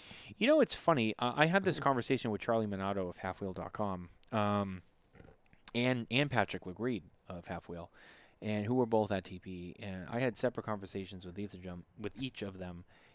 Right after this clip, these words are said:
Speaker 1: and, but Charlie said it first. He's like, "You know, to be honest with you," he's like, "The biggest, the biggest attraction for us, um, is the accessories."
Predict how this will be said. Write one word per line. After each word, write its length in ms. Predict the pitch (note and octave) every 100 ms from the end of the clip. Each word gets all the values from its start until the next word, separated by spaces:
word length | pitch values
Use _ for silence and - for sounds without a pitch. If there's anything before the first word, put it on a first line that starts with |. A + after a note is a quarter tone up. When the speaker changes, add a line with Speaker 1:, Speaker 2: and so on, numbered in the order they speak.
| -
Speaker 1:
and, 280 | G2+ G2 F#2+
but 100 | G2+
Charlie 300 | C#3 F3 B2+
said 180 | - F#2
it 80 |
first. 300 | - B2+ G#2
He's 140 | G#2 F#2+
like, 140 | F#2
"You 60 | G2+
know, 140 | A2
to 120 | G2
be 80 | F#2
honest 240 | G#2 D#3 -
with 140 | E3+
you," 200 | F3+ F3+ -
he's 200 | - G2+
like, 240 | G#2+ G2 - - - - - - _ _ _ - G#2 G#2+
"The 100 | A#2+
biggest, 720 | G#2+ A#2 D3+ F#3 - - - - G#2+
the 140 | G#2
biggest 480 | G2 A#2+ E3+ D#3+ -
attraction 600 | A#2+ - F2+ G2+ - D#3
for 220 | D3+ E3 F3
us, 340 | G3 - - _ _ - _ _ _
um, 640 | G#2 G#2 G2+ G2+ G2 F#2 - _ _ _ _ _ -
is 1000 | A#2 A2+ A2 G#2+ G2+ F#2+ - - -
the 220 | G#2+ A2 A2
accessories." 640 | - B2+ - - - -